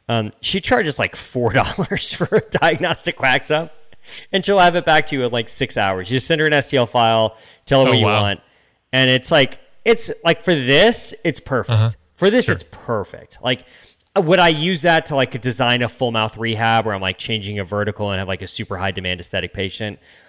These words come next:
Speaker 1: No.
Speaker 2: No.
Speaker 1: I'm, I'm gonna
Speaker 2: No.
Speaker 1: use, you know, somebody who's Kois trained, like, a lab that's Kois trained and knows that kind of
Speaker 2: Sure.
Speaker 1: stuff.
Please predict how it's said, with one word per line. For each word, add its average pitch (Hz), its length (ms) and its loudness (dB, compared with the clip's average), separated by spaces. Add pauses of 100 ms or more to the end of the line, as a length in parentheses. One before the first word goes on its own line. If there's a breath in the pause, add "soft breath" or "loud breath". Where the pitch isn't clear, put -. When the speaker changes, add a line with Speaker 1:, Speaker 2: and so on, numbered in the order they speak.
(280 soft breath)
Speaker 1:
No. 90 440 -6
Speaker 2:
No. 90 180 -4 (180)
Speaker 1:
I'm, 117 180 -6
I'm 131 120 -4
gonna 120 160 -2
Speaker 2:
No. 107 60 -4
Speaker 1:
use, 104 420 -6 (160)
you 110 140 -4
know, 90 180 -4
somebody 101 400 -6
who's 98 380 -10 (180)
Kois 110 280 -6
trained, 92 360 -4
like, 98 160 -6
a 98 60 -6
lab 90 320 -2
that's - 160 -10
Kois 92 260 -8
trained 85 380 -8
and 82 100 -12
knows 82 200 -14
that 82 140 -14
kind 90 120 -14
of 85 80 -12
Speaker 2:
Sure. - 160 -4
Speaker 1:
stuff. - 180 -10